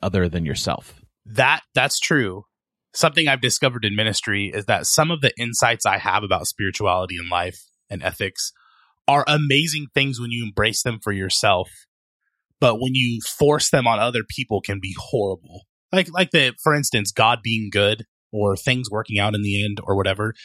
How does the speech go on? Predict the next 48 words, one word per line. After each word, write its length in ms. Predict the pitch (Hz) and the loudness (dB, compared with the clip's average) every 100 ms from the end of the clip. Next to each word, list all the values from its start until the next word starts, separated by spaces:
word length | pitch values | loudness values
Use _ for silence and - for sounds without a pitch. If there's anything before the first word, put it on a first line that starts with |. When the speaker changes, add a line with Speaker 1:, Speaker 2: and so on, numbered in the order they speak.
| - - | -20 0
Speaker 2:
is 100 | 165 | 4
a 80 | 143 | 4
wonderful 440 | 123 160 160 156 143 | 4 2 2 2 2
thing 240 | 139 117 | 2 2
if 120 | 110 | 0
you're 100 | 110 | 0
suffering. 400 | - 123 - 101 | 2 2 2 -2
But 100 | 104 | 0
when 120 | 107 117 | 0 -2
you 80 | |
force 360 | - - 123 - | -4 -4 -2 0
it 60 | 120 | 2
on 140 | 107 | 2
somebody 480 | - 110 101 95 95 | 0 0 -2 -2 -4
else, 280 | 123 - - _ _ - | -4 -6 -8 _ _ -4
it's 160 | 107 - | -4 2
very 240 | 117 117 | 2 2
oppressive. 520 | 104 107 101 - 78 - _ _ _ - | 0 -2 -4 -4 -10 -20 _ _ _ -2
So 320 | - 143 135 _ | 4 4 4 _
I, 140 | 143 139 - | 2 2 0
I 100 | 151 | 0
wouldn't 400 | 151 185 185 127 | 2 0 0 -2
say 540 | - 139 135 131 127 _ - | 2 4 4 2 -2 _ -6
to 140 | 123 | -2
somebody 600 | 120 123 113 104 104 101 - _ _ _ | 0 0 0 -2 -2 -6 -10 _ _ _
that 140 | 110 107 | 0 2
they 120 | 104 | 2
just 240 | 104 98 101 | 0 -2 -2
need 200 | 101 98 | -4 -2
to 60 | |
be 140 | 95 95 | -4 -2
humble 460 | - 101 95 95 92 | 0 2 4 4 4
or 120 | 95 | 0
that 120 | 98 | 2
I 80 | 92 | 4
have 140 | 101 95 | 4 2
the 100 | 92 | 2
right 240 | 95 95 | 2 0
to 100 | 104 | -4
judge 380 | 95 95 92 - 98 | -2 -4 -4 -4 0
them 420 | 95 92 92 98 - | 0 0 -6 -10 -4
and 220 | 107 95 | -2 0
wh-, 200 | 101 95 | 0 2
where 120 | 101 | 0
their 140 | 95 90 | 0 0
heart 240 | - 107 | 0 0
is 160 | 92 95 | 0 0
at. 180 | 95 | -2